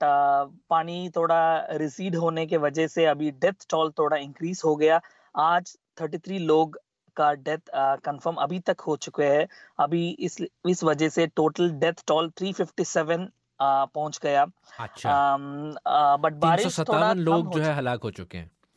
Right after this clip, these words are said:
Speaker 1: ہاں، صحیح ہے سر۔
Speaker 2: اچھا، یہ بتائیں کہ حکام کیا کہہ رہے ہیں صورتحال کے بارے میں؟
Speaker 1: آ، سر،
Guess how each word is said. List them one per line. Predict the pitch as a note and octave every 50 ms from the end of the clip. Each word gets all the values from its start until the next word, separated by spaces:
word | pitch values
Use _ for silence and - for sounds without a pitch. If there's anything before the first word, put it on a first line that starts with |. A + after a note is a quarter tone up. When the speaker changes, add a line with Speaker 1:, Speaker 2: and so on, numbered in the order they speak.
| _ _ _ _ _ _ _ -
Speaker 1:
ہاں، | D3+ C#3+ C#3
صحیح | C3+ - F3 D#3 C#3+ C3+
ہے | A#2+
سر۔ | - - G2+ - _ _ _ _ _ -
Speaker 2:
اچھا، | E3+ E3+ - F#3 E3 - -
یہ | F3 E3 E3+ G#3+ C4
بتائیں | C4 C4 A#3+ - A#3+ B3+ C4+ C#4 C4+ -
کہ | - C4+ C4 B3+ B3+ B3+ B3+ B3+ A3+ E3+ E3+
حکام | F3+ F3 - F3+ G3 A3 A3+ G#3
کیا | - G3 F3+
کہہ | E3+ - C3+ A#2
رہے | G#2 G#2+ G#2+ G#2 G2+
ہیں | G2 G2+ G2+
صورتحال | F#2+ - A2+ G#2 G2 - G#2 F#2+ F#2+ F#2 F2
کے | - F#2+
بارے | E2+ F2+ E2 D#2+ D#2+
میں؟ | D#2+ E2 F2 F#2 - _ _ _ _ _ _ _ _ - - - - - - - - - - - _
Speaker 1:
آ، | - G3 G3+ G3+ G3+ G#3 G#3
سر، | G3 - B3+